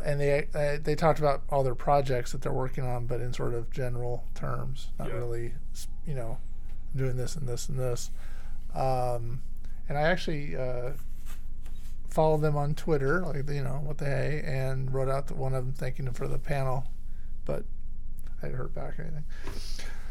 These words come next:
Speaker 1: Little tear. Anyway, so they had, uh, basically five tips. I mean, a lot of it was about them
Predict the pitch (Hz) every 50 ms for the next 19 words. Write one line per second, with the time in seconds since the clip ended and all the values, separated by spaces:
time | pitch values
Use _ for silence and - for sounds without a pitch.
0 | - - - - - - - - - - - - - - 175 156 160 - - 165
1 | 139 135 147 - - - - - - 202 190 185 175 165 160 160 - - 190 175
2 | 160 185 190 156 214 190 165 147 151 165 160 151 156 147 - - 170 190 - 226
3 | - - 156 139 - - - 147 147 147 139 - - - - 165 135 123 - -
4 | - 175 170 185 185 190 196 208 190 214 233 220 190 196 170 156 139 147 151 151
5 | 143 135 - 151 143 143 135 127 127 135 -